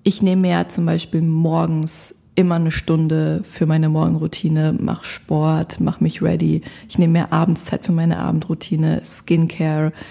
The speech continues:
Selfcare, das volle Programm.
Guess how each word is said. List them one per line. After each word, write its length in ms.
Selfcare, 1000
das 200
volle 300
Programm. 680